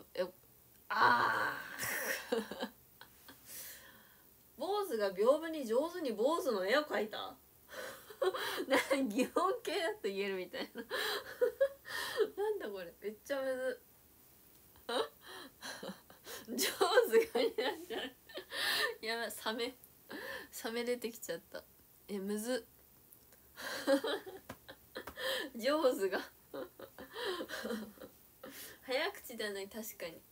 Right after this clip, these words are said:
難しいな。さっきの季節の、季節、季節、昨日。<laughs> 普通の文章読めてないんですけど。おいおいおい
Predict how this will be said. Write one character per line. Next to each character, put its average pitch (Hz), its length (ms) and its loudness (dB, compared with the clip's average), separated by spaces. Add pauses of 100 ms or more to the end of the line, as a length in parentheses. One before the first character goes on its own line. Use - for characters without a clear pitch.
(1400)
難 - 80 -16 (280)
し - 160 -8
い - 40 -20
な。 - 100 -18
さ - 200 -4
っ 427 40 -6 (100)
き 240 160 -2
の 208 240 0
季 202 120 -8
節 254 320 -6
の、 202 140 -2 (260)
季 - 120 -4
節、 202 600 0
季 - 120 -4
節、 370 200 0 (160)
昨 - 140 4
日。 208 60 0
<laughs> 196 80 0 (880)
普 233 100 -4
通 - 340 4
の 370 160 0
文 330 160 0
章 427 180 -2
読 208 180 -2
め 220 140 -6
て 214 180 -12
な 180 100 -6
い 190 80 -6
ん 185 80 -12
で 180 80 -8
す - 160 -14
け - 120 -12
ど。 - 100 -14 (640)
お - 80 -8
い 185 200 -8
お 180 80 -2
い 151 60 -8 (100)
お 135 80 -6
い 123 60 -8